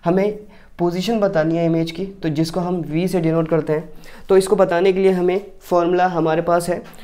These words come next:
जो कि होता है one upon V plus one upon U equal to one upon F, ठीक है। तो यहाँ पे क्या करना है, मैं सीधे सीधे पहले अपनी आसानी के लिए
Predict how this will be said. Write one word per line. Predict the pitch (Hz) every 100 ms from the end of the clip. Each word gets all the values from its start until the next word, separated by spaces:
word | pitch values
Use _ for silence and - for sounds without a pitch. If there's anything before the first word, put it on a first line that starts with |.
| 180
जो | 151 165
कि | 185
होता | 170 165 156
है | 180 - - - -
one | 143 170
upon | 185 170 170 175
V | 185 180 180 - - - -
plus | 175 160 160
one | 160 165
upon | 160 165 170 165
U | 160 165 - - -
equal | 165 175 180
to | 175
one | 165 151 151
upon | 160 - 147
F, | 131 - - - -
ठीक | 196
है। | 208 202 - - - -
तो |
यहाँ | 180 180 185
पे | 190
क्या | 196
करना | 185 175 165
है, | 170 165
मैं | 170
सीधे | 170 185 170
सीधे | 170 165
पहले | 170 156 160 151 - - - - - - -
अपनी | 156 185
आसानी | 175 175 208 196
के | 156
लिए | 147